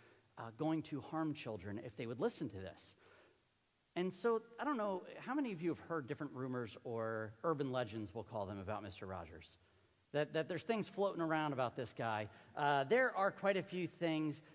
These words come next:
Maybe you've heard some of them. Uh, Mister Rogers, uh, was an expert sniper. Um, expert sniper, or, uh, better, even a,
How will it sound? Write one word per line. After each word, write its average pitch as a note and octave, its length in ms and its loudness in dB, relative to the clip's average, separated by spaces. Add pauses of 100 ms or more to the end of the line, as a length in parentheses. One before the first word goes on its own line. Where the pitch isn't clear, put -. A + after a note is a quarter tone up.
Maybe F#3 300 2
you've F#3 220 -2
heard F3 260 0
some F3 180 2
of D#3 140 2
them. E3 240 0
Uh, C3 300 4
Mister D#3+ 300 0
Rogers, E3 680 2 (400)
uh, C#3 200 0 (120)
was D3+ 220 2
an D3+ 240 -2
expert D#3 320 -4
sniper. D#3 480 0 (1200)
Um, C3 400 0
expert F#3+ 280 4
sniper, G3 500 2
or, F#3+ 300 6
uh, D#3+ 120 6
better, F3 320 6
even F3 320 0 (180)
a, E3+ 120 6